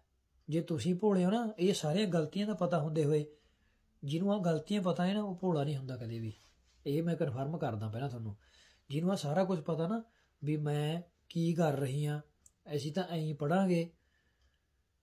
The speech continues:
ਗੁਰੂ ਸਾਹਿਬ ਰੋਜ਼ ਆਉਂਦੇ ਆ ਮਿਲਣ, ਗੁਰੂ ਸਾਹਿਬ ਨੂੰ ਹੋਰ ਤਾਂ ਕੰਮ ਹੈ ਨੀਗਾ ਕੋਈ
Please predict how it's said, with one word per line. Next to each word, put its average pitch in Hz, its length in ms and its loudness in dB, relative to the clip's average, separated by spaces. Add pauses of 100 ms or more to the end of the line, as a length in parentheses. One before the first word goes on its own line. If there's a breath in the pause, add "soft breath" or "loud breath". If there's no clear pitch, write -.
ਗੁਰੂ 156 220 0
ਸਾਹਿਬ 165 300 4
ਰੋਜ਼ 170 280 4
ਆਉਂਦੇ 165 240 4
ਆ 156 40 2
ਮਿਲਣ, 156 240 0
ਗੁਰੂ 160 180 0
ਸਾਹਿਬ 170 220 2
ਨੂੰ 185 100 0
ਹੋਰ 160 180 2
ਤਾਂ 170 120 0
ਕੰਮ 160 240 0
ਹੈ 143 160 -2
ਨੀਗਾ 180 200 2
ਕੋਈ 156 260 -2